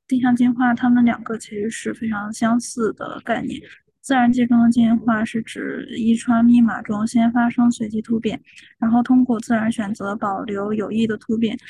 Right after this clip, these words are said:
因为这些突变是有利于生物体的在自然界中生存。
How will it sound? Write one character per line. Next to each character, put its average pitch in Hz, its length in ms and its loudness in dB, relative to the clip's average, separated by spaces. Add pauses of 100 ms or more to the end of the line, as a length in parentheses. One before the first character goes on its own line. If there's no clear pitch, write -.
(180)
因 247 120 4
为 240 80 4
这 233 140 0
些 233 140 -2
突 240 180 -2
变 226 260 0
是 214 360 -4
有 214 240 -4
利 233 200 2
于 208 320 -4
生 233 300 2
物 226 60 2
体 - 300 -10
的 - 200 -8 (160)
在 208 140 -10
自 226 120 -10
然 208 140 -4
界 220 140 -4
中 226 180 0
生 240 180 2
存。 - 280 -2